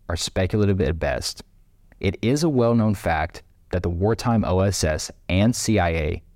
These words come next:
as well as Israel's intelligence services, operated in such close proximity as to become virtually indistinguishable from organized crime.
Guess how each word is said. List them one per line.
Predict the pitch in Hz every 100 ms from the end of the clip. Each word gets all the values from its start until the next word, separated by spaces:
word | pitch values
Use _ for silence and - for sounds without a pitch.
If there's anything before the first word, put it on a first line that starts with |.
| - -
as | 98
well | 82 95 123
as | 139
Israel's | - 110 95 113 107 110
intelligence | 92 95 90 85 73
services, | - 82 82 - 76 - - _ -
operated | - 107 110 92 85
in | 82
such | - - 107 135 -
close | - 101 98
proximity | - 95 82 - 90 80 76 90 _ -
as | 92 -
to | 98
become | 95 92 80
virtually | 80 90 92 120 123 -
indistinguishable | 92 98 101 - 90 80 - - 78
from | - 82
organized | 85 87 82 78 -
crime. | 87 62 60 85